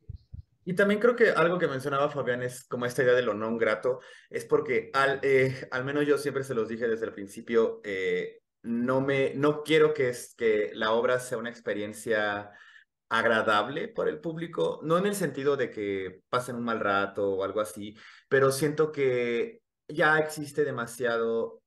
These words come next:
demasiadas historias allá afuera y demasiado arte que es para sentirte bien, ¿sabes? O esta idea que tienen de el arte tiene que tener como algo positivo, ¿sabes? Eh, y creo que hay muchas historias así y está bien, pero siento que también hay que,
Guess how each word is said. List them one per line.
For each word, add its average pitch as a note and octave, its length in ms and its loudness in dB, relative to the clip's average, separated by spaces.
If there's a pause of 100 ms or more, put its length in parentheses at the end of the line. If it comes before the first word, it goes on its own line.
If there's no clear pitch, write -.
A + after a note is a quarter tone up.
(160)
demasiadas B2+ 520 -2
historias A2+ 500 0
allá G#2+ 160 -2
afuera G2 480 -2
y G2 80 -6
demasiado G2 500 -6
arte G2+ 320 -4
que F#2+ 200 -8
es G2 100 -12
para F#2 380 -8 (240)
sentirte A2+ 400 -6
bien, F#2+ 340 -10
¿sabes? G#2+ 380 -4 (340)
O G#2+ 200 4
esta A2+ 200 2
idea A#2+ 160 2
que A#2+ 100 -6
tienen A#2+ 200 -8
de A2 240 0
el A#2+ 80 2
arte B2+ 280 2
tiene A#2+ 260 -8
que A#2 120 -6
tener A2+ 260 -4
como A2 280 -4
algo G#2 240 -4
positivo, A2 880 -10
¿sabes? - 440 -4 (400)
Eh, A2+ 580 4 (100)
y C3 100 -10
creo C3+ 160 0
que D#3+ 60 4
hay D#3 60 4
muchas D#3+ 220 -2
historias D#3 300 0
así D#3+ 200 -6
y F3+ 60 -6
está F#3+ 220 -4
bien, F#3+ 260 -4 (360)
pero C#3 340 6
siento E3 320 -4
que E3+ 120 -2
también C3+ 260 -4
hay C#3 100 -6
que, C#3 160 -12